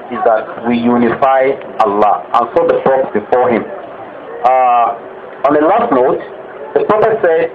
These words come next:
"I have been sent to mankind to fight everyone until they believe in La ilaha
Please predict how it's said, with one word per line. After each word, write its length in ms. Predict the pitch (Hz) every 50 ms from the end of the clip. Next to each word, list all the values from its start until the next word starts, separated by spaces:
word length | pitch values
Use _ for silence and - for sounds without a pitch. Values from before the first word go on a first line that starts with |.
| - - 151
"I 80 | 156
have 120 | 156 - -
been 120 | 156 156 - -
sent 200 | - 220 220 214
to 60 | - 175
mankind 560 | 180 143 147 143 143 139 131 120 113 92 - - - - - - - - - - - - - - - - -
to 80 | - 156 - - - - 214
fight 400 | 214 214 214 214 220 220 214 - - - - - - 175 175 180 180
everyone 640 | 185 180 175 175 175 165 151 143 151 151 151 147 151 - - -
until 360 | 131 127 123 - - 131 123
they 120 | 123 120 110
believe 440 | - 127 127 139 151 151 151 147 147 - - - 127
in 300 | 120 113 110 110 113 117
La 80 | 120 131 131
ilaha 560 | 127 120 117 117 120 120 117 117 117 117 117